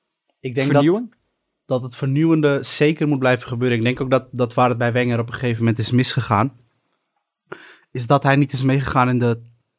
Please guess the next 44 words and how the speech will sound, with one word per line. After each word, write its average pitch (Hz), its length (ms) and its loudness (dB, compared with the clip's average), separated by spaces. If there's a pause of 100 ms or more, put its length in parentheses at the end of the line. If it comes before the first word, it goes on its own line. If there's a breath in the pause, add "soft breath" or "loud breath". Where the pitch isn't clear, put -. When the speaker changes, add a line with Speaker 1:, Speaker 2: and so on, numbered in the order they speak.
(100)
Speaker 1:
tijdsgeest. 123 720 -4 (460 soft breath)
Kijk, 135 300 -2 (120)
en 135 100 -8
natuurlijk, 143 520 2 (380)
hij 117 180 -4
wou 131 180 4
niet 156 120 2
zo 147 80 -2
heel 123 140 0
veel 117 120 -12
geld 107 240 -6
uitgeven 98 640 -6
en 101 380 -6 (1000)
hij 110 120 -6
hield 120 200 0
heel 123 140 0
vaak 110 220 0
de 107 60 -4
hand 107 200 -2
op 117 80 -4
de 113 80 -6
knip 113 340 -4
en 98 460 -8 (360 soft breath)
weet 113 160 -6
je, 127 80 2
dat 113 100 2
hij 113 180 0
ging 139 260 -2
niet 139 160 -2
mee 139 180 2
in 127 100 0
al 120 100 2
dat 120 120 0
transfergeweld. 117 640 -2
Maar 110 80 -4
op - 60 -8
een - 60 -10
gegeven 147 220 2
moment 151 180 2
is - 80 -12
het 120 100 -8
voetbal 156 280 0
toch - 160 -6
veranderd. 123 480 -4